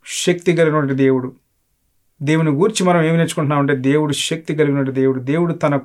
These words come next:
బిడ్డలను కాపాడగలిగే శక్తి ఉన్నటువంటి దేవుడు. ఎవరైనా ఎక్కడైనా ఉన్నా కానీ దేవుడు తన బిడ్డలను కాపాడ-, కాపాడగలిగే శక్తి ఆయనకుంది.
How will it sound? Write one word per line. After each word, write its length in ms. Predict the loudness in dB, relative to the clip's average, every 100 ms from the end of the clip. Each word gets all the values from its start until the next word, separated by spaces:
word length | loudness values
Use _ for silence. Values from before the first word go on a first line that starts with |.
| -4
బిడ్డలను 580 | -4 0 0 0 -4 -6 -12 -16 -4
కాపాడగలిగే 840 | 0 0 2 2 2 2 2 2 0
శక్తి 340 | -2 -4 -4
ఉన్నటువంటి 340 | -4 -2 -2
దేవుడు. 260 | 0 0 2
ఎవరైనా 500 | 2 2 2 4 4
ఎక్కడైనా 540 | 2 2 2 4 4
ఉన్నా 260 | 2 2 2
కానీ 260 | 0 0 -4 -10 -12 -4
దేవుడు 480 | 2 4 6 6 4
తన 240 | 2 0
బిడ్డలను 460 | 2 0 2 0 0
కాపాడ-, 540 | 0 2 2 0 -2
కాపాడగలిగే 680 | 0 0 2 2 2 2 0
శక్తి 580 | -2 -4 -4 -4 -2
ఆయనకుంది. 460 | 0 0 0 -2